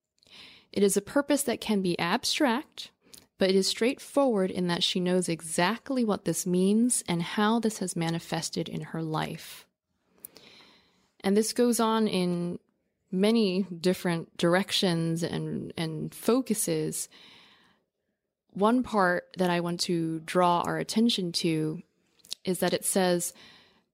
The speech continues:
that this purpose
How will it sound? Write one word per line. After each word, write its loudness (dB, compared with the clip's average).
that 0
this 0
purpose -2